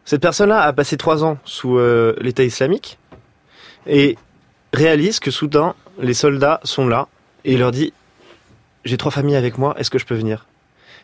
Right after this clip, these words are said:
Et là, sous mes yeux, c'est, euh, c'est passé la libération de, euh, de, euh, de trois familles qui, qui, qui sont venues sp-, spontanément, qui sont sorties d'une sorte de, de, de petite, euh, ouverture,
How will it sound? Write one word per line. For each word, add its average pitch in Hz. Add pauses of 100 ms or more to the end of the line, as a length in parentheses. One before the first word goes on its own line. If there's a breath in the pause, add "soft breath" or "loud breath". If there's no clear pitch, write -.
Et 139
là, 190
sous -
mes 196
yeux, 151 (480 loud breath)
c'est, 143
euh, 113
c'est -
passé 151
la 160
libération 143
de, 139
euh, 117 (360)
de, 131
euh, 131
de 120
trois 151
familles 143
qui, 117
qui, 120
qui 135
sont 143
venues 156
sp-, -
spontanément, 147
qui 165
sont 143
sorties -
d'une 143
sorte 139
de, 120
de, 120
de 120
petite, 147
euh, 113
ouverture, 131